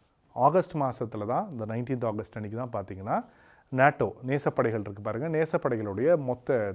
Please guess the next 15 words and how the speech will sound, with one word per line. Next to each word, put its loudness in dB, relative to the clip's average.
ட்ரூப்ஸ் -2
வரும்பொழுது 0
இவர் 4
ராபர்ட் 4
வைட்டிங் 0
அதுல 0
ஒரு -2
முக்கியமான -4
முன்கள 2
படை 0
அதிகாரி, -4
படை -4
தலைவராக -4
இருக்கின்றார். -6
அவர்தான் 6